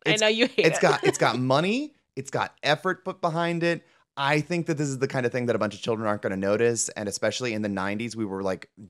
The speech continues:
Speaker 1: dazzled by early C G, which I think there is a charm to, like, fairly primitive animation, um,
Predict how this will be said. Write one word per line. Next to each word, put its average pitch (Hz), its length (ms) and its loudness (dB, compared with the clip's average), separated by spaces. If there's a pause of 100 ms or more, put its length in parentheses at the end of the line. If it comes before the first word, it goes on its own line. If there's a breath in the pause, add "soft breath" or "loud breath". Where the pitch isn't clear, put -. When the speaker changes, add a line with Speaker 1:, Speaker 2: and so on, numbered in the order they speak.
Speaker 1:
dazzled 107 600 -2
by 95 320 0
early 104 280 -2
C 104 280 -6
G, 101 180 -4
which 143 140 -4
I 170 80 -2
think 277 200 -6
there 202 120 2
is 139 120 4
a 90 40 -4
charm 170 360 0
to, 117 100 -2
like, 92 320 0 (380)
fairly 113 280 2
primitive 104 720 -2
animation, 104 680 -2 (420)
um, 95 440 -4